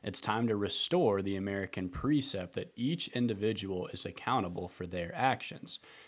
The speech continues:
And his point was that millionaires take personal responsibility.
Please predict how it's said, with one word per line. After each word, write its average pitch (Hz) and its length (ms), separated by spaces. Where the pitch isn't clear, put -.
And 117 80
his 113 180
point - 360
was 110 200
that 98 160
millionaires 101 600
take - 300
personal 110 440
responsibility. - 1040